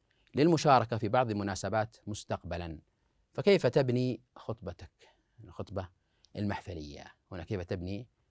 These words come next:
خطبتك؟ جميل. لاحظ معي هنا، تأمل عناصر الفنية في الخطب المحفلية وخطوات كتابتها وناقشها مع زملائك.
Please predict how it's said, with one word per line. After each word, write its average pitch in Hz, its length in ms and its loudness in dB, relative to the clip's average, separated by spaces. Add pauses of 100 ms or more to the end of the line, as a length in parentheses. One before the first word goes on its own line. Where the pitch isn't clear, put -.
خطبتك؟ - 400 -14 (340)
جميل. 101 260 -6 (1700)
لاحظ 226 220 8
معي 147 180 0
هنا، 110 220 -2
تأمل 139 320 0
عناصر 113 300 -2
الفنية 113 320 -4
في 92 60 -8
الخطب 117 360 -4 (100)
المحفلية 101 760 -6 (840)
وخطوات 123 400 2
كتابتها 123 380 -4
وناقشها 110 340 0
مع 98 100 -6
زملائك. 80 480 -12